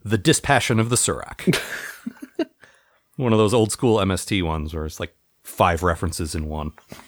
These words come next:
Speaker 2: Or John Archer, Superstar.
Speaker 1: <laughs> John and the amazing Technicolor sunglasses.
Speaker 2: Sunglasses, yeah.
Speaker 1: Yeah. Walking around with sunglasses, which,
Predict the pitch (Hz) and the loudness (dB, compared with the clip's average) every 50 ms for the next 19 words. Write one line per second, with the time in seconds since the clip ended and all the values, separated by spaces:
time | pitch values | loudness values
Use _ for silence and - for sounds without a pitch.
0 | - - - 143 147 143 139 120 143 139 139 131 120 113 104 - - 107 98 95 | -12 -4 0 2 2 2 0 2 2 2 4 4 4 2 2 2 2 2 2 2
1 | - - 127 - - 101 - - - - - - - - _ _ _ _ _ _ | 2 0 0 0 0 -4 -2 0 0 -2 -2 -2 -8 -10 _ _ _ _ _ _
2 | _ _ _ - - - 135 135 139 135 143 160 160 147 143 135 135 131 127 139 | _ _ _ -14 -12 -10 -10 -8 -8 -8 -8 -8 -10 -10 -10 -12 -12 -14 -16 -16
3 | 160 170 - _ _ _ _ _ _ _ _ _ _ _ _ _ _ _ _ _ | -20 -20 -20 _ _ _ _ _ _ _ _ _ _ _ _ _ _ _ _ _
4 | _ _ _ _ _ _ _ _ _ _ _ _ _ _ _ - 131 117 117 113 | _ _ _ _ _ _ _ _ _ _ _ _ _ _ _ 2 4 6 6 6
5 | 113 113 110 104 101 98 101 98 92 107 107 101 95 - - - 95 - 107 101 | 6 6 4 4 4 4 2 2 2 2 0 0 0 -2 -2 -4 -4 -2 -2 -6
6 | - - 101 101 101 95 92 90 87 87 _ _ _ - - 107 101 113 113 123 | -4 -2 0 0 2 2 0 0 -4 -8 _ _ _ -8 -4 -2 -2 -2 -2 -2
7 | 123 123 - - 160 135 - - 110 107 95 107 107 117 120 - 135 131 - - | -2 -2 -4 -4 -6 -6 -2 0 0 2 4 4 2 2 2 2 0 0 2 2
8 | 117 110 - _ _ - - - - 123 98 78 73 - _ _ _ _ _ - | 2 2 2 _ _ -20 -20 -14 -10 -6 -6 -6 -6 -8 _ _ _ _ _ -20
9 | _ _ _ - 113 101 113 127 127 - 151 147 139 127 107 95 - - 120 113 | _ _ _ -12 -12 -4 0 0 0 2 4 4 4 4 4 2 2 2 2 4
10 | 110 98 92 87 87 - 113 98 101 110 - | 4 4 2 2 0 0 -2 -2 -2 -2 -4